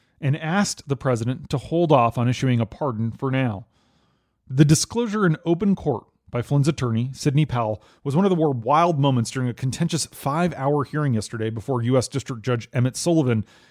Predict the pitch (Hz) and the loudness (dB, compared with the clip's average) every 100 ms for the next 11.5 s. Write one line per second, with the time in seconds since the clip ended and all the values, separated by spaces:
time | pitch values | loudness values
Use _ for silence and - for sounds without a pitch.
0 | _ 139 139 147 151 131 - 196 180 - | _ 2 6 6 6 4 0 -2 -2 -4
1 | 143 120 147 185 180 _ 127 107 156 - | -4 -2 0 0 0 _ -2 2 0 0
2 | 185 - - 156 147 139 131 - - 147 | -6 -8 -8 -6 -4 -4 -4 -6 0 0
3 | 120 - _ - 120 135 131 190 - 143 | 0 -8 _ -6 -2 -2 0 0 -2 -6
4 | - 214 139 - - _ _ _ _ _ | -4 -2 -2 -4 -16 _ _ _ _ _
5 | _ _ - 220 240 185 175 160 151 139 | _ _ 2 4 4 2 2 2 2 4
6 | 180 - 175 135 127 - 175 220 196 120 | 2 2 0 0 -6 -4 -2 2 0 0
7 | 120 - 139 - 131 117 117 - 165 - | -2 -4 -8 -4 -4 0 -2 -2 -6 -4
8 | 139 120 120 117 127 - 131 127 147 - | -4 -2 -2 -2 -6 -4 -2 -2 -4 -6
9 | 127 107 - 110 107 _ _ _ _ - | -6 -6 -8 -8 -8 _ _ _ _ -6
10 | - 170 165 131 127 110 143 - 151 - | 4 6 6 2 -4 2 0 2 -2 -2
11 | - 156 110 - | -4 -4 -4 -12